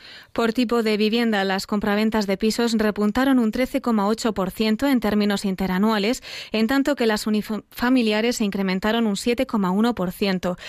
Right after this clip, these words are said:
La compraventa de viviendas creció en trece comunidades autónomas, siendo Baleares el territorio que registró el mayor avance, seguido de Canarias, Comunidad Valenciana y Cantabria.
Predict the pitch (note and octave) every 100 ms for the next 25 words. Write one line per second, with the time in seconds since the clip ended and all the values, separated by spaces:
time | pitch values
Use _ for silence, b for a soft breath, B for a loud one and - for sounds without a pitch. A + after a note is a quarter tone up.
0 | B - G#3+ A3 A#3+ C4 B3 C#4 C4+ B3
1 | A3+ A3+ B3 B3 D#4 D4 - - G#3 G3
2 | A3+ B3 A3+ G#3+ A3 A3+ G#3 G3+ G3 G#3
3 | A#3 F#3+ F#3 A3 G3+ F3+ F3 B B -
4 | A3+ A3 A3 A3 F#3+ F3 F#3+ A3+ A#3+ D#4
5 | A#3 G3 F#3 F#3 G3 G#3 G#3 G3 F#3+ F#3+
6 | F#3+ - G#3+ G#3+ F#3 F3+ G3 F#3+ A3 A3+
7 | B3+ C4+ B B - A3 A#3 C#4 C#4 A#3
8 | F#3+ G#3 A#3 G3 F#3 - - G3+ G#3 G#3+
9 | C4 A#3 A#3+ C#4 G#3 - A#3 C4+ D4+ C4
10 | C4+ G#3 F#3 G3 F3+ F3 E3+